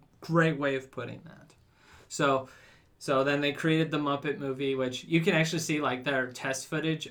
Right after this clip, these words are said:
of making the Muppets, uh, outside of a theater, and it's kinda funny. He's got Kermit talking to a cow, and the cow's, like, basically trying to eat him.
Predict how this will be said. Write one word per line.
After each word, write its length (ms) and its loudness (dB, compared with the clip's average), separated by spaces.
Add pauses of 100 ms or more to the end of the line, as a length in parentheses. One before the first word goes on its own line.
of 220 -4 (440)
making 380 -6
the 80 -8
Muppets, 680 -6 (100)
uh, 460 -6 (1040)
outside 640 0
of 160 -2
a 80 -4
theater, 540 -4
and 200 -8
it's 120 -8
kinda 220 -6
funny. 280 -12
He's 140 -14
got 240 -4
Kermit 340 -8
talking 420 -8
to 200 -6
a 80 -8
cow, 420 -8
and 100 -10
the 40 -10
cow's, 340 -10
like, 140 -10 (180)
basically 420 -8
trying 220 -10
to 60 -10
eat 260 -12
him. 240 -10